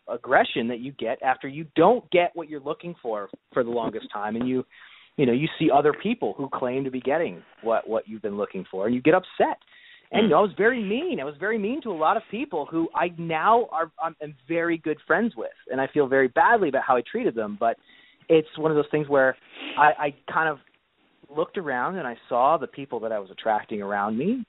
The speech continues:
Speaker 1: by being a, a skeptic, a capital S skeptic. I saw the kind of attitudes that these people had and what I was, uh, you know, in, in a lot of ways being associated with, and it, it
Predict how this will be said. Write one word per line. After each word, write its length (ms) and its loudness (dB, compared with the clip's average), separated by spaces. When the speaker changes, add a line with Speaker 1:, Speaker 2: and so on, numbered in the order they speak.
Speaker 1:
by 140 6
being 360 2
a, 180 0
a 180 0
skeptic, 460 0
a 120 -20
capital 340 -2
S 80 2
skeptic. 380 -10
I 100 -4
saw 240 8
the 80 -4
kind 340 -8
of 140 -8
attitudes 640 -6
that 140 -8
these 220 -12
people 280 -10
had 340 4
and 140 0
what 100 6
I 120 4
was, 220 -4
uh, 320 -2
you 120 -14
know, 180 -8
in, 180 -12
in 120 -6
a 20 -4
lot 220 6
of 80 -2
ways 180 2
being 160 -4
associated 560 -2
with, 260 -4
and 140 -4
it, 160 -4
it 160 -6